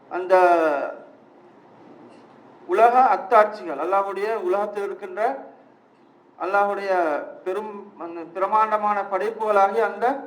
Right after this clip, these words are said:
அத்தாட்சிகளை அல்லாஹ் தாலா சத்தியம் பண்ணி கூறுகிறதை நா-, நாங்கள் பார்க்கிறோம். இந்த சூரத்துல் ஃபஜ்ர்ல நாங்க பார்க்கிறோம் என்னன்னு சொன்னால், பொதுவா அல்லாஹ் தாலா சத்தியம், அவனுடைய படைப்புகள்ல முக்கியமான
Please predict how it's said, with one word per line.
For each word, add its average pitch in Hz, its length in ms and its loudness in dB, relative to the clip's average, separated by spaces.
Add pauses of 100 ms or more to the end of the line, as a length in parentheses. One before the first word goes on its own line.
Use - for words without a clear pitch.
(140)
அத்தாட்சிகளை 233 720 4
அல்லாஹ் 214 460 2
தாலா 202 340 2 (340)
சத்தியம் 208 400 -8
பண்ணி 202 160 -10
கூறுகிறதை 196 680 -4 (240)
நா-, 196 240 -12
நாங்கள் 208 260 2
பார்க்கிறோம். 165 480 0 (380)
இந்த 180 140 -8
சூரத்துல் 262 520 2
ஃபஜ்ர்ல 277 440 -2
நாங்க 247 560 2
பார்க்கிறோம் 226 440 -4
என்னன்னு 214 80 -10
சொன்னால், 220 580 -4 (540)
பொதுவா 269 280 2
அல்லாஹ் 254 400 4
தாலா 269 320 2 (300)
சத்தியம், 220 500 -4 (300)
அவனுடைய 208 360 -4
படைப்புகள்ல 226 560 0
முக்கியமான 226 800 -2